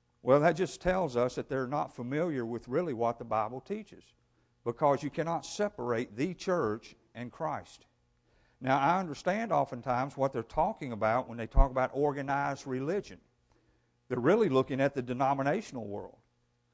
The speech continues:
although they don't realize that. And even many in the denominational wor-, world do not realize that they're in the denominational world. They think they're part of this one big church that God has established.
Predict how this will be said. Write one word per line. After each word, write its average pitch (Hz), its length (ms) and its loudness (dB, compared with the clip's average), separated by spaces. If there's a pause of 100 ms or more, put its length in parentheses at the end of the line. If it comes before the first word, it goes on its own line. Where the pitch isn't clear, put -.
(140)
although 135 300 6
they 131 140 8
don't 113 220 0
realize 117 520 0
that. 113 300 -6 (920)
And 135 140 -6
even 156 260 -2
many 202 280 0
in 135 80 0
the 123 100 -2
denominational 117 840 0
wor-, 104 260 -6
world 110 360 -2
do 117 80 -6
not 110 280 -4
realize 113 580 0 (540)
that 120 140 -4
they're 151 220 4
in 220 100 0
the 240 80 -4
denominational 110 760 -4
world. 98 240 -12
They 127 120 4
think 147 300 -6
they're 147 140 -2
part 131 360 0
of 120 240 0 (800)
this 120 340 -2
one 151 280 4
big 139 260 4
church 156 460 2
that 113 140 -6
God 127 320 2
has 127 220 -4
established. - 720 -10